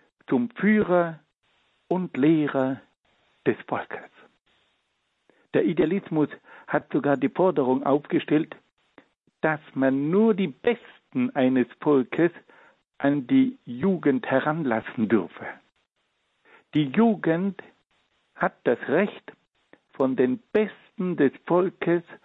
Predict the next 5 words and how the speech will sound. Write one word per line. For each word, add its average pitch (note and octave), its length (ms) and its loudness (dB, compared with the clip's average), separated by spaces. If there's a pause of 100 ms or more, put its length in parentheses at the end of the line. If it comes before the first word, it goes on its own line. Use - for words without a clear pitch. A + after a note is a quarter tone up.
(220)
unterrichtet D#3 920 -2 (260)
und F3 240 -2
gebildet G3+ 680 0
zu A#2 120 -2
werden. G2+ 420 -4